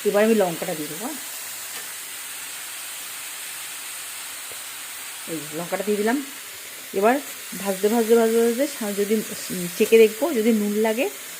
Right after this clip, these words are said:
তো সামান্য নুন দেবো, আর একটু মিষ্টি দিতে হবে এতে।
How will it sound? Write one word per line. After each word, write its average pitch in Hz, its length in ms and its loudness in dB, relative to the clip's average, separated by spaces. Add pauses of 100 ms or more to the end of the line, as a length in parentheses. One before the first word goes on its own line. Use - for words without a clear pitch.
(180)
তো 151 280 -6
সামান্য 190 340 0
নুন 208 260 4
দেবো, 220 220 4 (560)
আর 151 360 -4
একটু 202 200 -4
মিষ্টি 214 320 0
দিতে 147 200 -8
হবে 143 240 -8
এতে। 139 200 -10